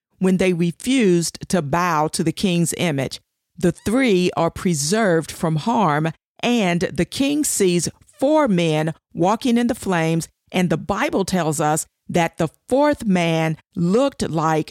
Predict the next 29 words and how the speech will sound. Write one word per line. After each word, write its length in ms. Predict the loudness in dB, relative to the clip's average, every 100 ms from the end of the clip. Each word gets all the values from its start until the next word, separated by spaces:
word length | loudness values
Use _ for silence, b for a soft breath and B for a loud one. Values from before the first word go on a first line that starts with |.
| -6
the 140 | -2
Son 260 | 0 0 0
of 160 | -2 -2
God, 460 | -2 -2 -4 -8 -12 _ 0
which 420 | 2 2 0 -8 -4
really 400 | 0 2 4 0 0
always 440 | 0 2 2 0
intrigues 600 | -2 -4 -2 0 0 2 2
me 200 | 2 2
because 840 | 0 0 0 2 2 2 0 -4 _ _ _ -4
all 240 | 0 2 0
of 160 | 0
this 420 | 0 2 2 -2 -8 -4
took 240 | -2 -2
place 440 | -2 0 2 2 -2 -8
prior 480 | -2 0 2 2 0
to 160 | 0 -2
the 100 | -2
birth 440 | 0 0 0 -2 -4
of 120 | -2
Jesus 400 | 0 0 0 -6
Christ, 540 | -4 -2 0 -2 -4 -10 _
the 140 | -2 0
Son 240 | 0 -2
of 160 | -4 -2
God. 420 | -2 0 -2 -6 _ _ -4
So 180 | 0
if 160 | 0 0
Jesus 720 | -2 0 2 2 2 0 0